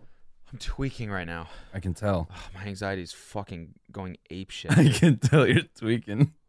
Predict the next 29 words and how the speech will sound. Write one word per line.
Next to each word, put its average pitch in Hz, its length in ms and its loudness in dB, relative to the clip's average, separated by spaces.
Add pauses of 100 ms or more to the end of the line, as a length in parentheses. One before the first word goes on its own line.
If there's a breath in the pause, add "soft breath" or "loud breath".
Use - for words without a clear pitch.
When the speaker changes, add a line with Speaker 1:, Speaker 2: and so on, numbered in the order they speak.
(120)
Speaker 2:
The 110 140 -2
ad 127 220 2
read 101 180 0
was, 92 320 -2
was 87 140 -14
some 95 140 -12
chaotic 101 520 0
energy 90 400 -4
right 78 240 -4
there, - 80 -8
Speaker 1:
I 110 60 -2
was 107 120 -4
Speaker 2:
man. 85 60 -6
Speaker 1:
just 92 100 -12
trying 87 260 -8
to 80 60 -18 (280)
just - 280 -12
smash 85 380 -8
it 90 40 -6
out 85 100 -8
of 80 60 -10
the 104 60 -4
Speaker 2:
You, 104 60 0
Speaker 1:
park. 87 220 -4
Speaker 2:
you 113 80 2
was 98 120 4
on 113 300 6
one. 78 240 -2
Speaker 1:
Yeah. 95 120 -12